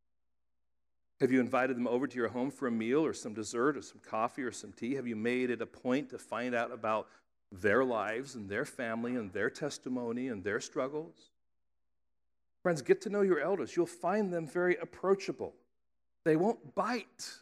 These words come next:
unless you put cheesecake or something like that out, and they'll, they'll bite a lot.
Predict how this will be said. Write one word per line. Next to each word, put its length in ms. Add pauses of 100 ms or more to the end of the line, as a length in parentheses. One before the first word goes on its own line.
unless 320
you 60
put 240
cheesecake 560
or 60
something 220
like 120
that 160 (100)
out, 180
and 100
they'll, 100 (140)
they'll 80
bite 200
a 40
lot. 200